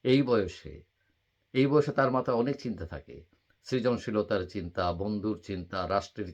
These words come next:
চিন্তা, প্রেমের চিন্তা, কত চিন্তা থাকে। সুতরাং একটা যে ভুলে গেলে আপনি এক মহাভারত অশুদ্ধ হয়ে গেল, তাকে মেরে ফেলবেন, কেটে ফেলবেন, বরবাদ করে ফেলবেন, এটা ঠিক নয়।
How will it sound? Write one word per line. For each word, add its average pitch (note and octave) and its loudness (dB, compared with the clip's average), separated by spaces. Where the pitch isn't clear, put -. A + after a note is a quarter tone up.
চিন্তা, E2+ -4
প্রেমের B2 6
চিন্তা, F2+ -4
কত - -6
চিন্তা E2 -2
থাকে। - -20
সুতরাং D3+ 6
একটা - 4
যে F3+ 6
ভুলে C#3+ 4
গেলে A2 2
আপনি C#3 4
এক A#2+ 4
মহাভারত C#3 8
অশুদ্ধ C#3+ 2
হয়ে C#3+ 12
গেল, A#2+ 6
তাকে B2 2
মেরে C3 6
ফেলবেন, B2 6
কেটে C3 2
ফেলবেন, G#2+ 0
বরবাদ A#2 6
করে C3+ 4
ফেলবেন, F#2+ 0
এটা A#2+ -2
ঠিক E2+ -12
নয়। - -20